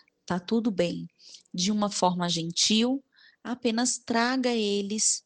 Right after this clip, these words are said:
de volta. Coloca a atenção na parte inferior da sua perna, na panturrilha.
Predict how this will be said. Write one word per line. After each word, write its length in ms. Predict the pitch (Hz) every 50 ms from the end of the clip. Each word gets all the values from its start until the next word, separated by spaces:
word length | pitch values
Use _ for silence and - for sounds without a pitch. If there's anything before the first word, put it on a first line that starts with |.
| _ _ _ _
de 160 | - - 214 226
volta. 460 | 196 175 143 113 - _ - - - - _ _ _ _ _ _ _ _ _ _ _ _ _ _ _ _ _ _ _ _ _ _ _ _ - - - _ _ _
Coloca 500 | - - 202 196 196 214 247 302 320 -
a 40 | 269
atenção 760 | 226 - - 185 185 185 - - 233 226 226 208 190 185 185 - _ _ _ - - - _ _ _ -
na 160 | 180 196 202
parte 580 | _ - - - 180 175 - - - 233 - _ -
inferior 720 | 269 302 320 302 - - 254 233 226 220 214 214 214 214
da 100 | 190 196
sua 260 | 202 - - - 190
perna, 600 | 185 _ - 190 190 185 185 175 170 180 180 185 185 180 _ _ _ _ _ _ _ _ - _ - - - - - _ -
na 200 | 196 196 196 190
panturrilha. 920 | - - 226 233 233 - 214 202 185 190 190 180 170 170 170 180 196 185